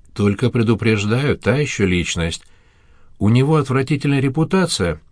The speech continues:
и кое-кто утверждает, руки по локоть в крови». «У меня не было и в мыслях его нанимать», отшутился я. «Просто надо побалакать по одному важному вопросу».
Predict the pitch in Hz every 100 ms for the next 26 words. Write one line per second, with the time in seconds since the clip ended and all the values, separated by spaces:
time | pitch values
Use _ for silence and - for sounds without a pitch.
0 | - - - - 87 85 110 101 - 113
1 | 101 107 98 101 123 139 - - - -
2 | 90 90 98 113 - 117 117 110 123 -
3 | 143 160 131 - - _ _ _ - -
4 | _ _ _ _ _ _ _ - - -
5 | - - - 95 98 104 104 107 101 110
6 | 117 113 160 175 - 92 - 90 95 95
7 | 95 92 90 80 - - - - - _
8 | - 95 - 98 - 107 95 107 107 101
9 | 90 _ - - - - 160 196 - 180
10 | 170 170 160 151 170 170 - 98 101 92
11 | 104 104 98 95 90 95 92 110 - 95
12 | - 90